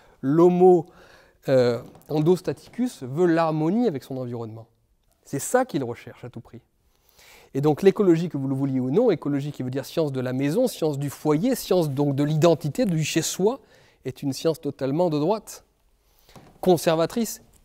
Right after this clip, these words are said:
classique, liée aux anciens. Et l'on pourra sauver la nature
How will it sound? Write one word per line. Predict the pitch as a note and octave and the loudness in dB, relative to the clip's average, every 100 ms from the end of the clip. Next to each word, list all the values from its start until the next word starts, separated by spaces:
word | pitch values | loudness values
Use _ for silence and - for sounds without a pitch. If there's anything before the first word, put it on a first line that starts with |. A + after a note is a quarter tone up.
| _ | _
classique, | F3+ E3 E3 - A3 - _ | 0 2 0 -4 -6 -6 _
liée | C#3 D#3+ D#3+ | -4 2 4
aux | C#3 C3+ | 2 -2
anciens. | D#3 - G#3 F#3+ - _ _ _ _ _ C#3+ | -4 -4 -4 -6 -8 _ _ _ _ _ -2
Et | D3 | 2
l'on | D3 | 2
pourra | C3+ D3 C#3 | 0 -2 -2
sauver | - - G3 F3+ D#3 | -2 6 6 8 2
la | B2 | -2
nature | A2+ - B3 G#3 A2 | -4 0 4 4 2